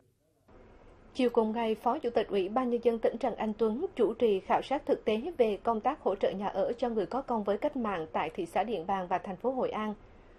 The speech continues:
Cùng đi có đại diện lãnh đạo các sở ngành liên quan. Đoàn khảo sát các hộ gia đình người có công được hỗ trợ về xây dựng nhà ở theo nghị quyết số mười lăm, sửa đổi bổ sung nghị quyết số mười một của Hội đồng Nhân dân tỉnh.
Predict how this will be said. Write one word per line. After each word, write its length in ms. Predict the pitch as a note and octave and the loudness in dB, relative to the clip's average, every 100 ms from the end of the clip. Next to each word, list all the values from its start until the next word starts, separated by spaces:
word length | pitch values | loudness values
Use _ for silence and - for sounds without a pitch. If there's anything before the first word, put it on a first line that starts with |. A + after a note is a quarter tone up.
| - - | -2 4
Cùng 200 | G#3+ G#3+ | 6 6
đi 200 | A#3+ A3+ | 4 4
có 140 | - | 2
đại 140 | G#3 | 2
diện 200 | F3 F#3+ E3+ | 0 -4 -4
lãnh 140 | G3 | -4
đạo 280 | A3+ D#3+ D#3 - | -2 -2 -4 -6
các 140 | F#3 | -6
sở 120 | G#3 | -4
ngành 180 | A3 F3+ | -4 -4
liên 140 | G3+ | -4
quan. 220 | G#3 G#3+ G3+ - - - - - - - E4+ - - - - - - - - | -4 -6 -6 -14 -20 -20 -20 -20 -20 -20 -20 -18 -18 -20 -20 -20 -20 -20 -2
Đoàn 240 | A3+ A3+ G#3+ | 4 6 6
khảo 200 | A3+ F#3+ | 2 2
sát 280 | - C#4 E4 | 0 0 2
các 160 | E4 | 4
hộ 140 | C#4 F#3+ | 4 4
gia 100 | A#3+ | 2
đình 220 | A3+ G#3+ G3+ | 2 0 0
người 120 | G3 | 0
có 160 | B3 | 0
công 280 | C4+ B3 A3+ | 2 2 2
được 160 | G#3+ - | 0 -2
hỗ 120 | F#3+ | -2
trợ 300 | - G3+ F3 | 2 2 2
về 220 | G3 G3 | 0 -2
xây 220 | F#3 A#3 | -2 -4
dựng 220 | G3+ F3 G3 | -2 -4 -2
nhà 100 | F3+ | -2
ở 200 | E3+ D#3+ | -2 -2
theo 120 | A#3+ | -2
nghị 140 | A3 F3+ | -2 -2
quyết 180 | B3 C#4+ | -4 0
số 140 | C#4+ | 0
mười 200 | D4 G#3 | 0 0
lăm, 220 | G#3 A3 G3+ - - - A#3+ | 0 -2 -4 -10 -12 2 6
sửa 80 | |
đổi 220 | A3+ G#3 A#3+ | 6 4 4
bổ 180 | A3+ | 2
sung 180 | G#3+ A#3 | 2 2
nghị 120 | A3 | 0
quyết 200 | - C4 - | -4 -6 -2
số 60 | C#4 | -2
mười 200 | D4+ G3 | 0 -2
một 260 | G3 F#3 - | 0 -2 0
của 120 | G#3+ | 0
Hội 180 | A#3 G3 | 0 -2
đồng 200 | G3 G3 | -2 -6
Nhân 100 | G#3 | -4
dân 120 | G#3+ G#3 | -2 0
tỉnh. 240 | G3 G#3 | 0 0